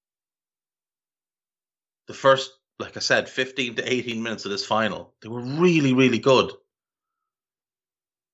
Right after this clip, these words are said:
And if they could have stayed playing like that, it probably ends up at a different scoreline. They probably win the game in normal time.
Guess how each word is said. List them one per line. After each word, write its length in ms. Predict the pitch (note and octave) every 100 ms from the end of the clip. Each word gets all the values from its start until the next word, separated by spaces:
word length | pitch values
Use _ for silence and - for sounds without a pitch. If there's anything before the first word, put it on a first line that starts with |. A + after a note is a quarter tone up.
| -
And 80 | B2
if 120 | B2+
they 80 | B2+
could 240 | - D#3+
have 80 | D3+
stayed 560 | - - F#3 G3+ D#3+
playing 400 | - A#2+ G2+ F#2
like 240 | F2+ F2 -
that, 240 | F2 E2 - - _ _ _ _ _ _ _ _ _ _ _
it 120 | A#2+ -
probably 360 | F3+ F3+ D#3
ends 220 | C#3+ B2+
up 140 | C3+ C3
at 80 | G2+
a 20 |
different 280 | G#2 G#2+ -
scoreline. 420 | G#2+ G#2 F2+ F2+
They 100 | A2+
probably 260 | D3 C#3+
win 200 | G#2+ A#2
the 80 | G#2+
game 420 | G2+ G2 F2+ F2+ -
in 200 | G#2 G2+
normal 340 | G2+ A#2 A2 F#2
time. 360 | - F2 F2